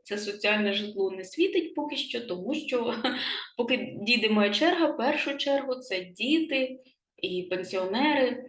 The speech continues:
ну і таке інше. Ну і наостанок от підведу черту, значить, медицина, освіта, потім цей всі культурний процес, який навколо людини,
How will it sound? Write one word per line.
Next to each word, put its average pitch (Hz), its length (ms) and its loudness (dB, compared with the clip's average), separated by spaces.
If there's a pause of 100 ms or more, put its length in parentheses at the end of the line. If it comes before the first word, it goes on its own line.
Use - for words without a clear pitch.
(500)
ну 247 320 6
і 233 40 4
таке 214 280 -2
інше. 196 640 -2 (1080)
Ну 240 380 6
і 294 40 8
наостанок 254 760 4
от 208 280 -8
підведу 214 440 -2
черту, 240 640 -4 (240)
значить, 202 360 -4
медицина, 226 760 0
освіта, 240 880 -2 (300)
потім 185 320 -4
цей 190 180 0
всі 185 580 2
культурний 269 560 2
процес, 254 600 0
який 240 220 -2
навколо 226 440 0
людини, 220 760 0